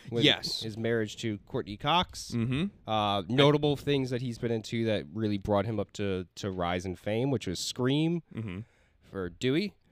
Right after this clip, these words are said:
Speaker 2: Yeah.
Speaker 1: Uh, Buffy
Speaker 2: Yep.
Speaker 1: and Never Been Kissed. These are, like, top billing things that he's been a part of that, like, really cemented him as, like, "Oh my God,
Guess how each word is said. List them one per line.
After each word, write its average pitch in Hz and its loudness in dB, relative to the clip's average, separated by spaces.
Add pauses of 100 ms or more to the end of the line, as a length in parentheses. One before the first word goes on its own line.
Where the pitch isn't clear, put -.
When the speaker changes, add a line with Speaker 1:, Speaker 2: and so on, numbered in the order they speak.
(240)
Speaker 2:
Yeah. 107 2
Speaker 1:
Uh, 104 0
Buffy 143 2 (300)
Speaker 2:
Yep. 123 6
Speaker 1:
and 120 4
Never 147 6
Been 135 0
Kissed. - -8
These 113 -6
are, 107 -4
like, 98 -4
top 110 -4
billing 110 0
things 101 -4
that 87 -4
he's 101 -8
been 101 0
a 101 -2
part 98 -4
of 113 0
that, 92 -4
like, 85 -6
really 98 0
cemented 95 -10
him 95 -8
as, 82 -10
like, 80 -8
"Oh 95 -2
my 95 -6
God, 95 -6